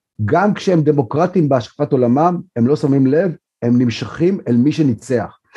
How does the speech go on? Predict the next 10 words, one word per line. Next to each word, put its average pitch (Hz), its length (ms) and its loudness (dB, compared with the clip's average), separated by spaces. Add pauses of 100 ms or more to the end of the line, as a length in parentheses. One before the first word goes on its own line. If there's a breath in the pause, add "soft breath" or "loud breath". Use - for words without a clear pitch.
(240 loud breath)
אם 131 140 0
טראמפ 202 240 0
היה 180 120 2
מנצח 180 420 0
בבחירות, 131 680 -4
אה, 123 60 -2 (680)
עש-, - 300 -14
אה, 107 260 -4
עשרים 147 260 -2
עשרים, 196 440 -2